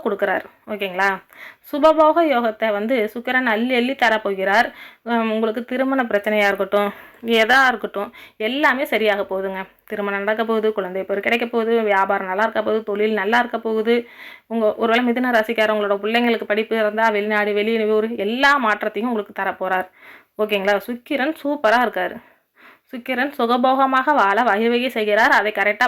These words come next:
பயன்படுத்திக்கணும். ஓகேங்களா? சந்திரன், சந்திரன் நல்லா தாங்க இருக்காருங்க.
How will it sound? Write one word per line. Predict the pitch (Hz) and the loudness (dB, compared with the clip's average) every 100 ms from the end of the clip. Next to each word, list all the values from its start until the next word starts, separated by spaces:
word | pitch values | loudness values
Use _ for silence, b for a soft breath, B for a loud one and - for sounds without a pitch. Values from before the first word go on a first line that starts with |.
| 214 | 0
பயன்படுத்திக்கணும். | 196 190 185 - 190 - _ b b b _ | -2 -4 -8 -10 -14 -16 _ b b b _
ஓகேங்களா? | 220 214 185 180 202 185 - b b b b _ _ _ _ _ _ B B B B | -6 -4 -4 0 0 -2 -10 b b b b _ _ _ _ _ _ B B B B
சந்திரன், | - 233 262 277 240 - - _ | -2 0 2 2 2 -2 -14 _
சந்திரன் | 277 311 349 | -2 2 2
நல்லா | 330 254 247 | 2 2 2
தாங்க | 247 247 | 2 0
இருக்காருங்க. | 214 202 196 | 0 -2 -2